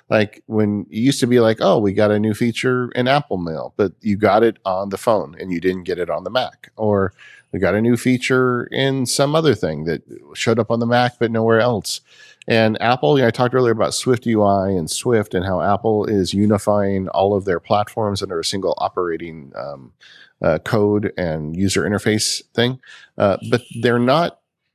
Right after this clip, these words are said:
unifying the operating systems. They're unifying the tools that you can build. So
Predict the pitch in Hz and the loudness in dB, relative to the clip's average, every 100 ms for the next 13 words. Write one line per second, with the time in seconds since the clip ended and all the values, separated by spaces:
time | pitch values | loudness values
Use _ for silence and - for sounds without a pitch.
0 | _ 123 135 123 123 123 117 113 113 117 | _ 2 2 2 2 2 2 0 0 0
1 | 160 104 76 64 - - - - - 110 | 0 -2 -6 -6 -10 -12 -16 -18 -10 -2
2 | 107 117 135 120 123 117 95 - - 147 | 0 2 0 2 2 2 0 -4 -2 2
3 | 127 98 101 101 98 95 95 127 92 67 | 2 0 -2 -4 -6 -6 0 0 2 -2
4 | - 110 92 | -2 -2 -2